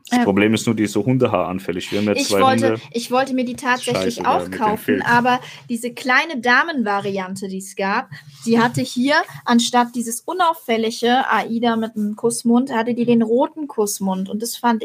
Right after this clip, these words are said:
Speaker 2: ich jetzt für mich zu aufdringlich.
Speaker 1: Und wenn ihr euch fragt, warum sitzen die Idioten eigentlich mit Jacken? Es ist so, wir sind hier in so einem Altbau, der ist von dreizehnhundertvierundsiebzig oder so. Und haben so zwei riesige Heizkörper, die stehen auf sechsundzwanzig Grad.
Speaker 2: Am anderen Ende vom Büro.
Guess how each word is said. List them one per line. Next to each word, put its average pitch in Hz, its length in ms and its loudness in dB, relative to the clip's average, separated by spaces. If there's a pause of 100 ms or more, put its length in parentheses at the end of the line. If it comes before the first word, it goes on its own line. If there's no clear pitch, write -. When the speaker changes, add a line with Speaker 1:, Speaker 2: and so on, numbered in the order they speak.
Speaker 2:
ich 339 240 -4
jetzt 294 240 -4
für 254 120 -2
mich 269 320 2
zu - 160 -4
aufdringlich. - 840 -8
Speaker 1:
Und 104 60 -2
wenn 104 100 6
ihr 117 60 8
euch 110 120 6
fragt, 120 240 2
warum 110 140 4
sitzen 113 240 -2
die 107 60 2
Idioten 110 340 0
eigentlich 101 300 -4
mit 95 120 -4
Jacken? 120 440 0 (340)
Es - 140 -4
ist 107 100 0
so, 117 180 2
wir 107 120 4
sind 107 180 0
hier 110 160 2
in 104 100 2
so 104 140 2
einem 98 320 0
Altbau, 135 480 4
der 110 160 4
ist - 220 -4
von 98 480 -2 (260)
dreizehnhundertvierundsiebzig 107 1400 -2
oder 135 180 4
so. 151 220 -2 (480)
Und 104 160 0
haben 107 140 2
so 107 100 0
zwei 104 280 2
riesige 110 440 4
Heizkörper, 120 540 2
die 104 80 0
stehen 110 240 -2
auf 98 100 -4
sechsundzwanzig 101 760 -4
Grad. 127 340 -2
Speaker 2:
Am 220 140 2
anderen 226 300 2
Ende 220 200 0
vom 220 220 0
Büro. 208 320 -2